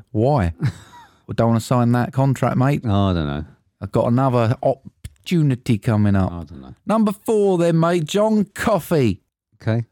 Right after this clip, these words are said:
Speaker 1: From The Green Mile.
Speaker 2: Protagonist? Was, was he a protagonist?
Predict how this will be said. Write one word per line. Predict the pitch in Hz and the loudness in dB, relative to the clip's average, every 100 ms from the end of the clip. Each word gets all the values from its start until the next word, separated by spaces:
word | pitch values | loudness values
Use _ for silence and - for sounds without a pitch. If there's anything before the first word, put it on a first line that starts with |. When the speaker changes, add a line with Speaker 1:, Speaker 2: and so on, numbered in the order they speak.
| _ | _
Speaker 1:
From | - 135 | -4 -2
The | 123 | 0
Green | 151 160 165 160 | 0 2 2 2
Mile. | 156 147 131 117 95 98 _ - | 2 2 2 2 0 -2 _ -10
Speaker 2:
Protagonist? | 185 226 214 233 240 - | -4 -2 0 0 -2 -2
Was, | 220 220 - | -6 -6 -8
was | 185 208 | -8 -6
he | |
a | 220 | -2
protagonist? | 214 233 254 269 285 269 _ | -2 -2 -2 -2 -2 -4 _